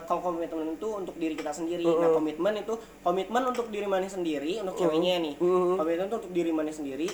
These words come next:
Speaker 1: komitmen untuk diri orang sendiri. Nah, bagaimana caranya merealisasikan komitmen orang dan maneh itu di dalam suatu hubungan?
Speaker 2: Heeh.
Speaker 1: Tapi, ti-, nah, orang, orang tidak suka tuh seperti itu. Jadi, mending direalisasiin aja. Jadi, tapi, eh, komitmen itu kan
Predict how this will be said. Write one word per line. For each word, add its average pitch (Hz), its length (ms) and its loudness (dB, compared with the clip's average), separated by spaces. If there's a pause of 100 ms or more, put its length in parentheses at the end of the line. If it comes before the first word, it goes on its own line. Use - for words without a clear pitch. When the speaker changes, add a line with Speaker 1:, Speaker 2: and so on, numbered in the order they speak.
Speaker 1:
komitmen 175 400 -2
untuk 170 80 -6
diri 165 160 -2
orang 160 240 0
sendiri. 170 400 -2
Nah, 175 240 4
bagaimana 165 480 0
caranya 165 480 -4
merealisasikan 165 800 -2 (160)
komitmen 170 400 0
orang 170 400 0
dan 165 160 2
maneh 160 240 -2
itu 170 160 -6 (400)
di 170 80 -10
dalam 165 320 0
suatu 175 240 -2
hubungan? 185 480 0
Speaker 2:
Heeh. - 80 0
Speaker 1:
Tapi, 185 420 2 (220)
ti-, 185 80 -10 (240)
nah, 139 160 -4 (420)
orang, 185 320 -4
orang 180 160 -4
tidak 165 240 -4
suka 147 180 -6
tuh 139 140 -10
seperti 143 320 -12
itu. 131 240 -12 (160)
Jadi, 151 240 -6 (400)
mending 226 480 0
direalisasiin 214 800 0
aja. 226 400 4
Jadi, 190 240 -2
tapi, 208 240 0 (160)
eh, 175 340 4 (220)
komitmen 180 400 0
itu 202 80 -2
kan 240 160 -2